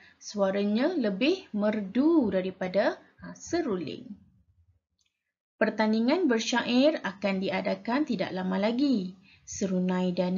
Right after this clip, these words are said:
seruling berjaya dalam sesi, ha, lengkapkan tempat kosong dengan kata majmuk. Sesi, ha, sesi apa yang diadakan? Mereka akan bertanding pada peringkat akhir. Serunai, ha, dia berkata,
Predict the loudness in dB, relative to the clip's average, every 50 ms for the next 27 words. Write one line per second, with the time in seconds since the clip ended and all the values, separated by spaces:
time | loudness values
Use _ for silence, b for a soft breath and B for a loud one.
0 | -4 -4 -2 0 2 4 6 6 6 8 6 6 6 4 2 2 -2 -2 -2 0
1 | 2 2 4 4 2 2 2 2 2 2 2 2 2 0 0 -2 -2 -4 -4 -6
2 | -6 -6 -6 -8 -4 0 2 2 2 2 0 -6 -16 _ _ _ _ _ _ -12
3 | -8 -6 -6 -6 -6 -4 -6 -8 -4 -2 -2 -2 -2 -2 -4 -2 -2 -2 0 0
4 | -2 0 0 2 2 2 2 2 0 -2 -2 -2 -2 -2 -2 -2 -4 -6 b b
5 | b b b b -2 -2 -2 0 0 0 0 0 -2 -6 -8 -10 -10 -10 -10 -12
6 | -18 _ -14 -10 -8 -8 -8 -8 -6 -4 -2 -2 -2 -2 -6 _ _ _ -16 -16
7 | -16 -16 -18 _ _ -14 -12 -12 -10 -10 -12 -12 -12 -10 -8 -8 -8 -10 _ _
8 | _ _ _ B B B B B B B B B B -2 0 2 2 4 2 2
9 | 2 2 2 0 -2 -4 -4 -6 -6 -6 -6 -6 -10 -10 -8 -6 -2 -2 -2 -2
10 | -2 0 0 0 0 0 0 2 2 4 4 4 2 2 0 0 2 2 4 6
11 | 6 4 4 2 2 0 -2 -4 -4 -2 -2 0 2 2 0 0 2 2 2 2
12 | 2 2 0 0 -2 -2 -2 -8 _ -4 -2 0 -2 -2 -4 -8 -8 -8 -8 -8
13 | -8 -14 -20 -20 _ _ 0 0 0 0 2 4 6 6 6 6 4 4 4 4
14 | 4 2 2 0 -2 -2 -2 -2 0 0 0 0 0 0 0 0 0 0 0 0
15 | 2 2 2